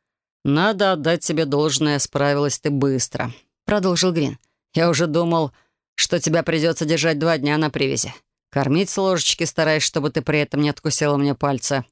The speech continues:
Меня передернуло от этой мысли. "А как же естественные потребности?" поинтересовалась у него, пытаясь пошевелить пальцами, которых все еще не чувствовала. Тот задумался.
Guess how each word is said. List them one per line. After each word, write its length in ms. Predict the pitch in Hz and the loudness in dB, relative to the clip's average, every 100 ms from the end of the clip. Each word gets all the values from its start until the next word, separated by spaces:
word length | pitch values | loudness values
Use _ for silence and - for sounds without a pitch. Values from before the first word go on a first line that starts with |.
| _ _ _ _ _ - | _ _ _ _ _ -4
Меня 200 | 190 202 | 0 0
передернуло 580 | 202 196 190 202 185 190 | 0 0 0 0 0 0
от 100 | 185 | -2
этой 200 | 180 202 | -2 0
мысли. 420 | 196 151 123 131 _ _ _ _ _ _ _ _ _ _ _ _ - | 0 0 -4 -6 _ _ _ _ _ _ _ _ _ _ _ _ -2
"А 160 | 214 175 | -2 -2
как 300 | - 190 147 | -2 -2 0
же 120 | 185 | 0
естественные 580 | 180 - 170 - 175 170 | 0 0 -2 0 0 0
потребности?" 720 | 165 - 156 185 - 226 202 _ _ | -2 -2 0 0 0 -2 -6 _ _
поинтересовалась 800 | 190 185 196 180 202 180 175 151 | -2 0 2 0 0 0 0 0
у 20 | 180 | 0
него, 200 | 170 170 | 0 -2
пытаясь 360 | 160 175 165 | -2 -2 -2
пошевелить 500 | - - 170 170 - | -2 0 0 0 0
пальцами, 420 | 190 180 - 160 | -2 -2 0 0
которых 360 | 147 160 170 156 | -2 -2 -2 -2
все 160 | - 160 | -2 0
еще 240 | 147 - | 0 0
не 100 | 160 | 0
чувствовала. 580 | 156 160 - 139 135 131 _ _ _ _ _ - | 0 -2 -4 -2 -2 -2 _ _ _ _ _ -2
Тот 160 | 180 | 0
задумался. 760 | 160 190 175 147 139 - 131 | 0 0 2 0 0 -2 -4